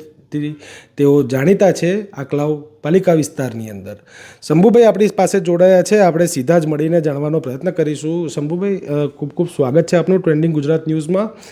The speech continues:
અ, ખાસ કરીને આંકલાવ પાલિકાનું નેતૃત્વ આપ કરી ચૂક્યા છો, અપક્ષ તરીકે ચૂંટણી લડી ચૂક્યા છો, જીતી ચૂક્યા છો, પાલિકાના પ્રમુખ પણ રહી ચૂક્યા છો અને આ વખતે ભારતીય જનતા પાર્ટીના મેન્ડેટથી લડી રહ્યા છો.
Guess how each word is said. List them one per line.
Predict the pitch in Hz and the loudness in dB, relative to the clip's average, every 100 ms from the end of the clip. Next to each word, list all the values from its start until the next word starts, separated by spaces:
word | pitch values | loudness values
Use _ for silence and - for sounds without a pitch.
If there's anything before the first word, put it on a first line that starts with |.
| - - - - - _ 175 | -20 -20 -20 -20 -20 _ 0
અ, | |
ખાસ | 175 180 220 | 2 2 2
કરીને | 214 208 214 247 | 4 4 4 2
આંકલાવ | 233 147 151 185 196 | 0 -6 -2 2 2
પાલિકાનું | 180 175 175 175 190 | 2 2 2 0 2
નેતૃત્વ | 156 127 190 175 170 | 0 0 -2 2 0
આપ | 170 - | 0 -2
કરી | 147 | -4
ચૂક્યા | 147 135 135 131 | -4 -6 -6 -4
છો, | 156 175 | 0 0
અપક્ષ | 135 175 175 | 0 -4 -4
તરીકે | - 139 135 143 143 151 | -4 -4 -4 -2 -2 -2
ચૂંટણી | 151 - 120 135 | -4 -14 -12 -10
લડી | 117 127 175 | -8 0 0
ચૂક્યા | 156 151 156 | 0 -2 -2
છો, | - 120 | 0 -2
જીતી | 120 113 165 | -2 -6 -8
ચૂક્યા | 156 151 156 151 | -8 -6 -4 -2
છો, | 165 165 | 0 -2
પાલિકાના | 143 127 135 120 113 | -4 -8 -10 -10 -12
પ્રમુખ | 101 110 139 165 | -12 -8 -6 -2
પણ | 196 175 | 2 4
રહી | 165 | 2
ચૂક્યા | 160 160 175 170 | 0 -2 -2 -2
છો | 190 196 - - - _ | -2 -6 -8 -20 -20 _
અને | 175 - | -8 -4
આ | 160 196 | 0 2
વખતે | 185 - 196 | 2 0 -2
ભારતીય | 160 131 127 - 202 | 0 -2 -2 2 4
જનતા | 165 151 160 | 4 2 0
પાર્ટીના | 151 135 139 135 | -2 -4 -4 -4
મેન્ડેટથી | 123 113 113 123 | -6 -6 -8 -10
લડી | 113 104 104 | -12 -12 -12
રહ્યા | 104 101 | -14 -14
છો. | - | -18